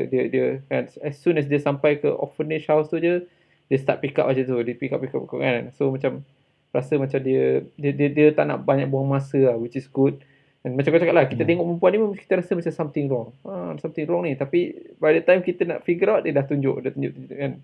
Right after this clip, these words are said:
Speaker 1: One by one dia tunjuk kan.
Speaker 2: Hmm.
Speaker 1: And then, uh, aku, aku rasa dia, uh, uh, dia pandai, daripada segi story tu lah, dia,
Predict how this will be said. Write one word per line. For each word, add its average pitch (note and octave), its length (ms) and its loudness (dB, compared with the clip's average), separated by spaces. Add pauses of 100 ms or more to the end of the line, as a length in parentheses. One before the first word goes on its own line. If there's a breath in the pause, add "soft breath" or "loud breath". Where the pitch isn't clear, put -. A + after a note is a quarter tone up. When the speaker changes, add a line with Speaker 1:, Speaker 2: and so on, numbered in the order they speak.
(160)
Speaker 1:
One C3+ 100 -4
by C3 80 -2
one C3+ 160 0
dia B2+ 120 -6
tunjuk B2+ 120 -6
kan. A#2 120 -4 (680)
Speaker 2:
Hmm. G#2+ 160 -6 (240)
Speaker 1:
And - 80 -4
then, F3+ 180 4
uh, C3 380 2 (260)
aku, D#3+ 240 -8
aku - 120 -6
rasa E3 260 0
dia, D#3+ 320 2 (320)
uh, C3 560 -4 (460)
uh, C3+ 340 -4 (640)
dia C#3+ 160 0
pandai, D3 600 6
daripada C#3+ 300 0
segi D3 160 -2
story D#3 340 2
tu D#3 100 0
lah, C3 180 6
dia, C3 400 0